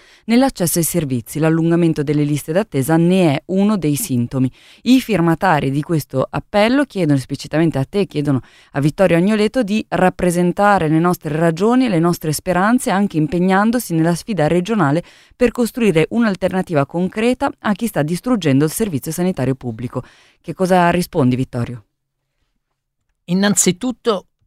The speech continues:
Speaker 2: desidero veramente ringraziare i colleghi per la fiducia nei miei confronti.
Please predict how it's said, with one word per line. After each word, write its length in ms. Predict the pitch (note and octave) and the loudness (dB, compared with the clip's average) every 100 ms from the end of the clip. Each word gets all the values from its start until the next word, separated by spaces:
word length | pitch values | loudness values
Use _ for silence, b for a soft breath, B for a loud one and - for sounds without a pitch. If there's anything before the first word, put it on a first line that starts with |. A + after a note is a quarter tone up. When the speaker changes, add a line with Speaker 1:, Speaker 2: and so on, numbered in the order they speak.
| _ _ _ | _ _ _
Speaker 2:
desidero 460 | - C3+ D3 F#3 D#3+ | -12 -6 -2 -2 -2
veramente 480 | D3 C#3+ F#3+ F3 C#3+ | -2 -2 -2 -4 -6
ringraziare 840 | D3 D3 D3+ D3 - F3 F3 D3+ _ _ | -6 -4 -4 -4 -2 0 0 -2 _ _
i 120 | D#3 | -18
colleghi 720 | - C#3+ C#3 D#3+ F3+ E3+ F3+ - _ _ _ _ _ _ _ | -12 -10 -6 -6 -6 -6 -8 -10 _ _ _ _ _ _ _
per 160 | - D#3+ | -2 0
la 80 | D#3+ | 0
fiducia 380 | - D3+ E3+ D#3 | -2 -6 -4 -2
nei 100 | C#3+ | -4
miei 140 | C3+ | -6
confronti. 600 | - A#2+ - - - _ | -10 -14 -14 -16 -18 _